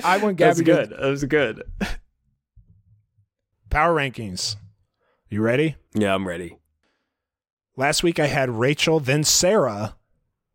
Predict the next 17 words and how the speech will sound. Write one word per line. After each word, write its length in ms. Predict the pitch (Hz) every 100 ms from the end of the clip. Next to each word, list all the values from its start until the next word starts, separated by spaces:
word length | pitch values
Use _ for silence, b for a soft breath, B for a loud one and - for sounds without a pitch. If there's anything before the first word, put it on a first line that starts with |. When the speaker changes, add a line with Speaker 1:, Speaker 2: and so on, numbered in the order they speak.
| _ _ _ -
Speaker 1:
A 60 |
big 240 | 101 143 147
jump 200 | 151 143
for 80 | 135
Sarah, 460 | - 143 123 120
then 180 | 110 127
Susie 460 | - 139 135 123 117
and 120 | 113
Teddy. 420 | 156 151 80 - _ _ _ _ _ _ _ _ _ _ _ _ _ _ _ _ -
Two 80 | 107
Speaker 2:
Mm-hmm. 40 |
Speaker 1:
of 40 | 123
those 140 | 139
people 240 | 147 143
aren't 160 | 143 127
here 180 | 165 160
anymore. 420 | 107 85 -